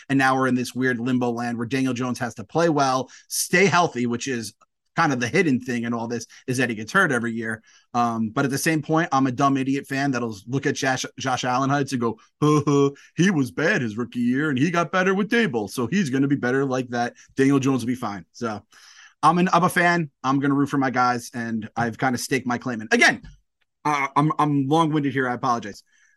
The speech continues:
I had to hear how long that the Giants made the mistake for, for not drafting Dwayne Haskins. Rest in peace. But, like, I think we could just stop with that narrative now. And we could just, you know,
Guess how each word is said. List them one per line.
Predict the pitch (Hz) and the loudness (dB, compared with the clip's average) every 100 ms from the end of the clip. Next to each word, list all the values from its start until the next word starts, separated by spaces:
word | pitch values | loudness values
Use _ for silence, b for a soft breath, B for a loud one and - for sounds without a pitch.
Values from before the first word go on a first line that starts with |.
| _ 151 | _ 2
I | |
had | 196 196 | 4 4
to | |
hear | 180 190 | 4 2
how | 156 165 175 | 4 4 4
long | 151 131 117 - | 2 -2 -6 -8
that | 123 | -6
the | 131 | -2
Giants | 143 139 139 | 0 0 0
made | 127 | -2
the | 123 | 0
mistake | 120 127 117 - | -2 -2 -6 -6
for, | 113 98 | -8 -10
for | - 123 113 107 - | -6 -4 -2 -4 -4
not | 135 123 | -2 -2
drafting | 120 120 117 117 | -2 -6 -4 -6
Dwayne | 120 113 | -6 -4
Haskins. | 127 131 151 123 | -4 0 0 2
Rest | 135 139 | 2 2
in | 135 | 0
peace. | 139 156 151 B B - | 0 -2 -2 B B -2
But, | 143 | 0
like, | 135 127 | 0 0
I | 151 | 0
think | 208 | 2
we | 180 | 2
could | 151 | 2
just | 143 - - | 0 -4 -14
stop | - - 156 139 | -14 0 2 2
with | 127 | -2
that | 135 110 | -6 -6
narrative | 104 95 90 87 | -8 -10 -12 -12
now. | 92 90 - | -12 -10 0
And | 123 | 0
we | |
could | 117 | 2
just, | 117 120 - - | -2 -4 -6 -6
you | 147 | -4
know, | 110 98 | -4 -8